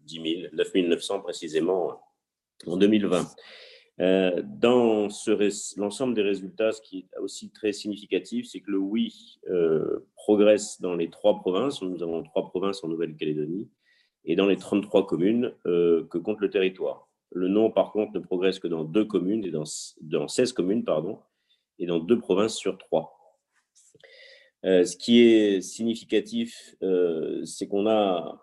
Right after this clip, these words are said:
dans l'agglomération, dans le sud de, de la Nouvelle-Calédonie, vous concentrez, euh, qua-, euh, soixante-dix pour cent de la population. Dans cette agglomération, le, le oui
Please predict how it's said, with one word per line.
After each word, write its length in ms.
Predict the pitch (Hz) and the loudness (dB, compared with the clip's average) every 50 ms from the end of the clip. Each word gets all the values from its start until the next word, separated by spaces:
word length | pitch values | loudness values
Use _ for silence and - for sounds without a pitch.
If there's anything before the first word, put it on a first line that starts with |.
| _ _ _ - | _ _ _ -20
dans 520 | - - 92 95 117 120 123 120 117 110 | -20 -18 -4 -2 0 0 2 0 0 2
l'agglomération, 1300 | 110 110 107 104 107 110 110 113 110 107 104 101 101 - - - 113 113 113 107 101 95 90 82 78 76 - | 2 2 2 2 0 0 0 0 0 0 0 -2 -2 -4 -6 -4 -4 -2 -2 -2 -2 -2 -4 -6 -8 -10 -8
dans 140 | 82 90 92 | -4 -2 -2
le 100 | 95 92 | -2 -2
sud 360 | 92 - - 131 117 101 90 | -4 -6 -8 -8 -8 -8 -6
de, 180 | 85 87 80 80 | -4 -4 -4 -2
de 120 | 85 95 | 0 0
la 80 | 95 92 | 0 2
Nouvelle-Calédonie, 800 | 92 92 92 98 92 - - 95 90 90 92 92 92 98 104 95 | 0 0 0 0 0 0 -2 -2 0 0 0 0 0 -2 -4 -6
vous 120 | 87 85 | -8 -12
concentrez, 680 | - - 87 - - - - - - - 101 98 90 85 | -14 -14 -14 -8 -6 -6 -6 -4 0 2 4 4 6 4
euh, 120 | 76 67 - - _ _ _ _ _ _ _ _ _ | 4 2 -2 -8 _ _ _ _ _ _ _ _ _
qua-, 120 | - 90 69 | -2 0 0
euh, 200 | 69 87 85 78 | 2 2 0 0
soixante-dix 800 | - - 95 - - 104 95 - - - 95 90 87 90 101 98 | 0 0 -2 0 2 0 0 0 2 2 2 2 2 0 -2 -4
pour 220 | - 104 92 - | -4 -6 -8 -2
cent 320 | - - 107 104 101 - - - | 0 0 0 0 0 -4 -10 -8
de 120 | - 90 90 | -2 0 2
la 80 | 90 | 2
population. 720 | 87 87 92 90 - 87 85 82 82 - 107 104 107 110 - _ _ _ _ _ _ _ _ _ - | 2 0 -2 -2 2 2 2 2 2 0 -2 -2 -2 -4 -8 _ _ _ _ _ _ _ _ _ -6
Dans 120 | 85 90 87 | -6 -4 -2
cette 180 | - 90 98 | 0 2 2
agglomération, 680 | 98 90 92 95 95 92 90 90 87 - - 120 120 117 | 2 4 4 6 6 6 4 4 0 -2 -2 -2 0 0
le, 160 | 110 101 98 95 92 - - | 0 0 -2 -4 -4 -6 -6
le 140 | 98 98 | -4 -4
oui 500 | 95 95 101 110 120 135 131 120 - - | -2 -2 -2 -2 -2 -4 -4 -8 -10 -14